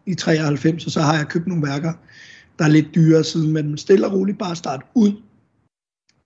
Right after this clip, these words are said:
med det, der er det rigtige. Og så når du ligesom siger, "Det er det rigtige, og det er det, jeg gerne vil." Fint. Så,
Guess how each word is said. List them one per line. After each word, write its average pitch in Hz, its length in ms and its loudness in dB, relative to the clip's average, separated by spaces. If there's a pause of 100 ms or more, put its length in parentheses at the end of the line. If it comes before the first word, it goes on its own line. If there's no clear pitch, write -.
(220)
med 170 160 2
det, 165 140 4
der 160 80 0
er 147 60 -6
det 139 100 -8
rigtige. 151 420 -4 (600)
Og 196 100 -6
så 196 80 0
når 196 80 0
du 185 60 -2
ligesom 156 180 -4
siger, 151 180 -6
"Det 196 180 0
er 185 40 0
det 160 180 -2
rigtige, 156 320 -4
og - 60 -8
det 175 60 -4
er 165 40 -10
det, 170 100 0
jeg 151 100 -2
gerne 131 260 -6
vil." 151 120 -4 (200)
Fint. 233 400 -4 (500)
Så, - 140 2